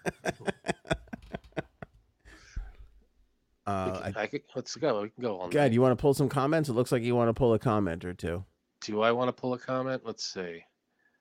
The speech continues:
Speaker 1: Uh, let's see. Uh,
Speaker 2: Okay,
Speaker 1: okay.
Speaker 2: although I lo-, I, I do appreciate the angles that Rand Paul takes,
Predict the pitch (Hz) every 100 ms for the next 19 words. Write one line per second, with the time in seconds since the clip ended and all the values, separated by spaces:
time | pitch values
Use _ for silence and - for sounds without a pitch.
0 | _ _ _ _ - 95 92 92 92 92
1 | 92 - 92 82 85 87 87 _ - 85
2 | _ 117 120 117 113 _ _ _ - 127
3 | 143 120 120 131 135 170 180 135 131 123
4 | 127 131 113 117 120 - 120 110 147 160
5 | 143 - 131 - 117 113 - _ _ _
6 | _ 110 107 101 101 - 117 123 117 98
7 | 95 107 92 110 110 104 - 104 101 -
8 | 101 120 - -